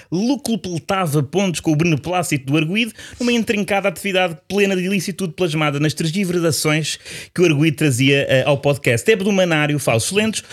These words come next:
com a loquacidade que, que os habituou os incautos, lançando assim todos os opróbios aos seus adversários.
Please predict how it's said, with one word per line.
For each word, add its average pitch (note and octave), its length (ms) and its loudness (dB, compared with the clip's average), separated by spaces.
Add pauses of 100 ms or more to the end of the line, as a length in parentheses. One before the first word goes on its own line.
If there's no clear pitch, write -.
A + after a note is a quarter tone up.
(140)
com A#3 100 0
a - 20 4
loquacidade A#3+ 720 2
que, G#3+ 120 -6
que - 100 -6
os F3+ 60 -2
habituou G3+ 320 -2
os G3+ 100 0
incautos, A3+ 480 -2
lançando A3 500 0
assim G#3 200 -2
todos G3 260 0
os E3+ 140 -2
opróbios F#3 760 -2
aos D#3+ 220 0
seus E3+ 180 0
adversários. D3+ 560 0